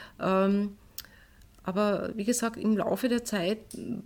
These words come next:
da es sich dann wieder normalisiert hat, dort die Lage und sich Menschen dort wieder angesiedelt haben in, in dem besetzten Gebiet, ähm, hat man irgendwie das so hingenommen, so quasi, ja,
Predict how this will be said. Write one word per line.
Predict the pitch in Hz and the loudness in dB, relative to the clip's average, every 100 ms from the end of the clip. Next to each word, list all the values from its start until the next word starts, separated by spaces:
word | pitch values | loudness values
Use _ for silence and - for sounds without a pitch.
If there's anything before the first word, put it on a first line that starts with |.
| - - | -12 -8
da | - 92 170 | -2 2 2
es | 226 | 0
sich | 220 - | -6 -2
dann | 226 214 196 | 0 2 2
wieder | 214 | 2
normalisiert | 220 208 202 208 202 - 226 226 | 2 2 2 0 -2 -2 -2 0
hat, | 220 220 | -4 -2
dort | 214 | -2
die | 220 | 0
Lage | 190 - 185 | -2 -2 0
und | 220 214 | -2 -2
sich | 214 | -6
Menschen | 185 170 196 220 | -4 -4 0 -2
dort | 196 202 208 | 0 -4 -2
wieder | 202 - | -4 -4
angesiedelt | 160 208 214 214 208 196 | -4 -4 -6 -6 -8 -8
haben | 180 196 | -4 -2
in, | 202 185 | -2 -2
in | 190 | -4
dem | 190 | -4
besetzten | 190 - 156 - 214 | -6 -6 -6 -4 -4
Gebiet, | 208 - 208 208 - - - - - - - | -6 -4 -6 -6 -20 -20 -20 -20 -20 -20 -8
ähm, | 180 185 190 240 - - 165 | -4 -2 -2 -6 -14 -12 -6
hat | 165 214 | -2 0
man | 220 | 0
irgendwie | 196 190 208 214 202 208 208 208 - 156 - | 0 -2 -2 -4 -4 -2 0 -2 -6 -12 -4
das | 190 196 - | -2 -2 -4
so | 208 | -2
hingenommen, | 185 202 220 208 185 190 196 | 0 2 2 2 0 0 -2
so | 190 190 185 185 185 | -2 -2 -2 -4 -6
quasi, | - 170 - 196 | -4 -4 -4 -6
ja, | 175 165 170 | -4 -4 -4